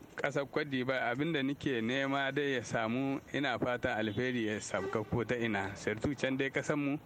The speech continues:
muna fata wannan sabon gwamnati, eh, ta rike amanar da ta ɗauka ta 'yan ƙasa, kuma a ci gaba da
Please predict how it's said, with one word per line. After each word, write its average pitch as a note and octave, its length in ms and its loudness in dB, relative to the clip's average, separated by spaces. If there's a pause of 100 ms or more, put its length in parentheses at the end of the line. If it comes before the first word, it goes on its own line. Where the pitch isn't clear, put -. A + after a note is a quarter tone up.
(200)
muna B2+ 260 0
fata C3 280 0
wannan D3+ 300 0
sabon C#3 360 0
gwamnati, D#3 500 0 (180)
eh, C#3 220 0
ta C3+ 140 0
rike E3 340 0
amanar D3 460 0
da C3 100 0
ta E3+ 120 -2
ɗauka E3 580 0
ta D#3+ 80 0
'yan F3 180 0
ƙasa, F#3 400 -2 (220)
kuma E3+ 260 0
a D3 100 0
ci E3+ 160 -2
gaba D#3+ 300 0
da C3 400 0